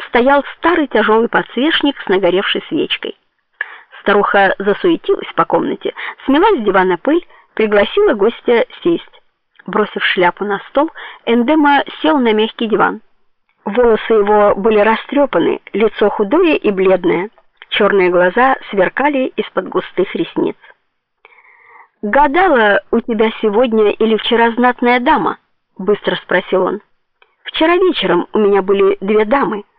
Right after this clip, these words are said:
отвечала старуха, «старая и молодая». «Эге, да ты никак образумился, обратил внимание на другую. Но мне кажется, что та, о которой ты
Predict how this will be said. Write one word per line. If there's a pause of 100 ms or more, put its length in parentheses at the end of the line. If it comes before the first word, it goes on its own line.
(200)
отвечала
старуха, (200)
«старая
и
молодая». (340)
«Эге, (480)
да
ты
никак
образумился, (220)
обратил
внимание
на
другую. (520)
Но
мне
кажется,
что
та,
о
которой
ты